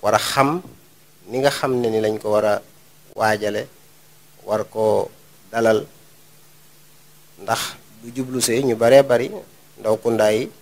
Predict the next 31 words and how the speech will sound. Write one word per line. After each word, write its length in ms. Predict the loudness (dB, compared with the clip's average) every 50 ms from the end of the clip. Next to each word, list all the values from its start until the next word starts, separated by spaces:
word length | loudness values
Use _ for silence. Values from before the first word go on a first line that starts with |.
| -20 -20 -20 -20 -20 -20 -20 -20 -20 -20 -20 -20 _ -20 -20 -14 -6
ñoom 240 | 0 0 0 0 0
seen 240 | -2 -2 -2 -2 0
xel 320 | 0 0 0 0 0 -4
ci 280 | -8 -10 -10 -10 -10 -12 -12 -4
yokk 240 | 0 0 0 0 -2 -6
lañ 240 | -4 -2 -2 -2 0
daan 240 | 0 0 0 -2 -4 -4 -4
jënd 240 | -2 -2 -2 -2 -4 -8 -16 -20
ci 160 | -20 -20 -20 -20 -20 -20 -20 -20 -20 -20 -20 -20 -20 -20 -20 -20 -20 -20 -20 -20 -20 -20 -20 -18 -8
ay 140 | -6 -6 -4
xéewal 400 | -2 0 2 4 4 4 4 2
rek 160 | 0 -2 -2 -2
lay 220 | -2 0 0 2
dem, 240 | 2 2 0 0 -2 -6 -14 -20 -20 -20 -20 -20 -20 -20 -20 -20 -20 -20 -20 -18
daan 160 | -16 -16 -12 -8
jënd 180 | -6 -6 -6 -8 -10
ci 100 | -16 -14
ceeb 260 | -8 -4 -4 -2 -2 -4
ak 40 | -6 -8 -12
suukar 440 | -20 -20 -16 -16 -14 -8 -6 -4 -4 -4
ak 60 | -4 -8 -12 -20 -20 -20 -20 -20 -20 -20 -20 -14
meew 260 | -8 -4 -2 2 2 2
ak 160 | 2 0 -4
yu 120 | -12 -4 0
demee 220 | 2 4 4 4
noonu. 280 | 4 2 2 0 0 -2 -2
Loolu 220 | -2 -2 -2 -2 -4
xëy 180 | -4 -6 -6
na 140 | -4 -2 -2
wàññiwul 340 | 0 0 0 -2 -6 -8 -4
dara 240 | 0 2 2 2